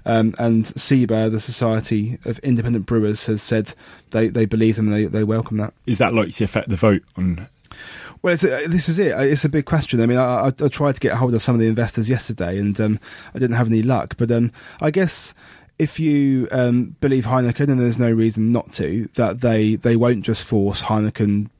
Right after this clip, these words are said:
Speaker 1: beer and other products that they own on the pubs, which could impact those pubs' profitability, then I guess y-, you wouldn't see any reason not to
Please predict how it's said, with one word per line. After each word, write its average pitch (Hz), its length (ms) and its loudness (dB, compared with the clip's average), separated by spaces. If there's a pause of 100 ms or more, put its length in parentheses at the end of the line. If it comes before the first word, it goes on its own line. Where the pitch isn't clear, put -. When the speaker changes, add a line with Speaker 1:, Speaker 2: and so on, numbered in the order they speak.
Speaker 1:
beer 104 300 2
and 104 100 0
other 101 220 -2
products 104 420 -2
that 107 60 -4
they 104 120 0
own 101 220 -2
on 104 160 -2
the 101 80 -2
pubs, - 400 -4
which - 220 -2
could 120 260 0
impact - 420 0
those 104 220 0
pubs' 107 360 -4
profitability, 107 800 -2 (640)
then 127 220 4
I 127 80 6
guess 123 380 2 (160)
y-, 131 200 -12
you 143 180 -2
wouldn't 127 220 0
see 131 100 -2
any 120 120 4
reason 120 320 2
not 120 220 -2
to 113 240 -2